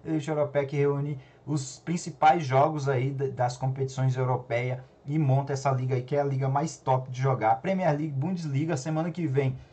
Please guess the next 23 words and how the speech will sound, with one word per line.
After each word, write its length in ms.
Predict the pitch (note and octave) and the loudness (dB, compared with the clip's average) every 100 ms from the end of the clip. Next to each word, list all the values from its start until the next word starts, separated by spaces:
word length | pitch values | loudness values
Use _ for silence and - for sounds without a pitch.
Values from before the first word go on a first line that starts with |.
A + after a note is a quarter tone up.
| - - | -20 -2
tem 140 | D#3 | -2
campeonato 480 | G3 F3 D#3 D3 C#3+ | 0 0 2 2 0
italiano, 580 | - C#3 B2+ A#2+ B2+ D3+ | 2 2 4 2 2 0
tem 200 | D3 C#3 | 0 2
outros 200 | D3+ - | 0 0
campeonatos 540 | D#3+ D3+ C#3 C3 C3 | -6 -2 2 2 2
aí 80 | C3+ | 0
estreando. 460 | C3 D#3+ D#3 F2 F2 | -4 -2 -2 -2 -6
Então 120 | A2+ | -6
a 60 | A#2+ | -4
gente 180 | C3 C3+ | -4 0
vai 120 | C#3+ | 0
montar 280 | A#2+ A2+ G#2+ | 0 0 -4
aqui 120 | G2+ | -4
nosso 180 | G2 - | -10 -10
time 160 | G2 | -10
da 80 | G#2 | -10
Sul-Americana, 680 | - B2 D3 F#3+ D3 F3 - - - - | -8 -4 -4 -2 -2 -2 -2 -14 -20 -12
vamos 240 | G2 A#2+ A#2 | -4 -2 -2
entrar 240 | A2 G#2+ | -2 -2
aqui, 300 | F#2+ E3 F#3 - - C3+ | -2 -6 -10 -12 -12 2
Melgar 500 | D#3 D3 A#2 A#2 A2+ | 4 6 6 4 4
Internacional, 800 | C3 C3 D3 - F3 D3 F3+ | 0 2 0 -2 2 4 4